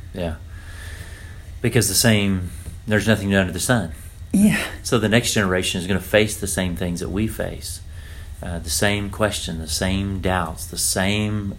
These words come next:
Speaker 1: objectives to the truth. And they're gonna come in a new way, with a new flavor, with a new bent, or new emphasis. A different area may be the point of contention.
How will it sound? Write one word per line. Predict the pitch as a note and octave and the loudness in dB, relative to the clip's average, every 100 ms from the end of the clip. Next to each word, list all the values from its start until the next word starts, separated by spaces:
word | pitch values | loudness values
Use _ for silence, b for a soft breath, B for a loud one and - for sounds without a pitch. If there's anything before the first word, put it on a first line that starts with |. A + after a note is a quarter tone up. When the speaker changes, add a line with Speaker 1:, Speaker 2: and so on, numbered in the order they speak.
| - | -6
Speaker 1:
objectives | F2+ F2 F#2 E2+ - F2 D#2 - | -4 2 2 2 -4 -6 -4 -6
to | - | -4
the | E2 D#2+ | -6 -6
truth. | - F2 D#2 D2+ - | -4 -4 -4 -6 -6
And | F2 B B B | -8 B B B
they're | C#3 | 2
gonna | B2 A2 | 4 2
come | - G#2+ F#2+ | 4 4 4
in | F2 | 2
a | |
new | E2 E2+ | 0 0
way, | D#2+ F#2 F#2 F2+ F2+ | 2 4 6 4 2
with | F2 F2 | -2 -2
a | |
new | E2 D#2+ | -4 -4
flavor, | D#2+ - G2+ G2 G2+ F#2+ F#2+ F#2 | -8 -2 2 6 6 4 2 0
with | F2 F#2 | 0 -2
a | |
new | F2 E2+ | -2 -2
bent, | D#2+ D#2+ G2+ F#2+ F#2 F2+ - B B B | -2 0 2 4 2 0 -6 B B B
or | G2 | 0
new | F2+ F#2 - | 2 0 0
emphasis. | G2+ F#2+ G2 - F#2+ - | -2 2 0 4 2 2
A | F#2+ | 0
different | F#2 F#2+ - | 0 0 4
area | F#2+ F#2 F2+ | 4 6 4
may | E2+ F2+ | 4 2
be | E2+ F#2 | 2 0
the | F2 E2+ D#2+ | 2 2 2
point | - - G2+ F#2+ | -2 2 4 2
of | E2+ | -2
contention. | - F2 F#2 G#2 - E2+ D#2+ | -2 -2 0 0 -2 -2 -4